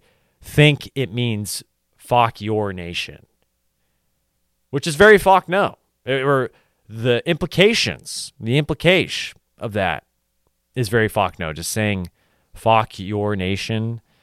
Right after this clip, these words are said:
I don't even know what that would look like, you know, as, like, a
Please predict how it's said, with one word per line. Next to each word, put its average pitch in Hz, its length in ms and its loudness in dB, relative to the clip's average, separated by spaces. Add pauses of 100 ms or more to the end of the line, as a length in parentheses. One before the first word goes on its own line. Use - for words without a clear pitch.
(420)
I - 40 -12
don't 175 80 -4
even 151 80 2
know 143 60 6
what 131 100 4
that 131 100 6
would 104 100 2
look 156 280 0
like, - 500 -2
you - 80 -18
know, 90 140 -8
as, 98 260 -4
like, 98 140 -6
a 78 160 -10